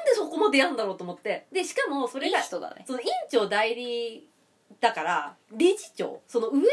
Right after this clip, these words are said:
Speaker 1: の、その、統括のさ、
Speaker 2: うんうん。
Speaker 1: 先生から超連絡くんの。
Speaker 2: うん。
Speaker 1: 休みの日とかもバンバン電話かかってきて、
Speaker 2: うん。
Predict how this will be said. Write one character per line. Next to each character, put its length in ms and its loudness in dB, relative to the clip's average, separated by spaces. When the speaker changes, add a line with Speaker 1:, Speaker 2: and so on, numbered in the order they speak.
Speaker 1:
の、 200 -8
そ 160 -4
の、 400 -4
統 180 6
括 280 -2
の 100 -2
さ、 200 -2
Speaker 2:
う 60 -2
ん 20 -6
う 40 -6
ん。 40 -6
Speaker 1:
先 160 0
生 320 0
か 180 -6
ら 240 -4
超 260 2
連 160 -4
絡 140 -4
く 160 -14
ん 100 -14
の。 80 -20
Speaker 2:
う 80 -12
ん。 40 -6
Speaker 1:
休 280 2
み 120 -2
の 80 -6
日 80 -12
と 100 -6
か 120 -2
も 280 -10
バ 100 2
ン 120 -2
バ 120 2
ン 40 -6
電 120 -6
話 120 -8
か 60 -18
か 80 -8
っ 60 -12
て 80 -16
き 120 -20
て、 260 -6
Speaker 2:
う 40 -20
ん。 60 -20